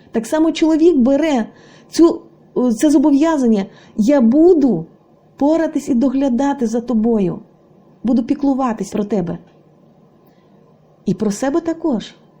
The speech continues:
Тому що ми повинні розуміти, що «возлюби ближнього як самого себе». Я не можу любити іншу людину, якщо я не люблю себе. І моя відповідальність — полюбити себе.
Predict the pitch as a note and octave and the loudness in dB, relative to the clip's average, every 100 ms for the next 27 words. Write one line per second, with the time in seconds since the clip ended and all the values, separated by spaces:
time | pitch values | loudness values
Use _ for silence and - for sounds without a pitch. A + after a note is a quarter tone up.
0 | _ - - A3 A#3 A#3 - A#3 A3+ A3+ | _ -18 -4 -2 0 -2 -4 -4 0 -2
1 | A#3 B3 C#4 C#4 C4 C4 B3+ G#3+ F#3 A3 | -2 -2 0 -2 -2 -2 -2 -2 -4 -4
2 | A3 A#3 A#3+ A#3+ A3+ C4+ C#4 D4+ D4 C4 | -2 0 0 0 0 -2 -2 -8 -6 -2
3 | A#3+ A#3 A#3+ C#4 A3+ G3 D#3+ - _ _ | -2 -2 -4 -4 -4 -4 -6 -14 _ _
4 | _ - - A#3 D4+ D#4 E4 E4 C#4 B3+ | _ -20 -6 0 2 4 4 2 2 2
5 | B3+ C4 C#4+ D4 D4 C4+ - B3+ A#3+ D4 | 2 0 0 -2 0 -2 -2 -2 0 2
6 | F4 C#4 A#3 - D4+ C#4 C4 C4 B3 A#3 | 2 0 -2 -2 -2 0 0 0 2 0
7 | B3 A#3+ A#3+ G#3 F3 - - C4 C#4 D4 | -2 -2 -2 -2 -4 -8 0 2 4 2
8 | C#4+ C#4+ - B3 B3+ A3+ B3 C#4 G3+ - | 2 0 0 2 2 0 0 0 -2 -2
9 | B3 A#3+ A3 C#4+ D4 C#4 - B3+ A#3 A3 | 0 2 2 2 0 -4 -2 0 0 0
10 | - | -4